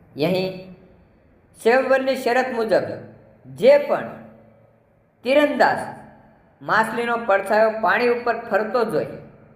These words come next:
તેની આંખને વીંધે, તો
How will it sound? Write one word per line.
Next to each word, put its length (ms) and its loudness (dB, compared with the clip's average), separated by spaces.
તેની 340 2
આંખને 480 -2
વીંધે, 340 -2
તો 400 2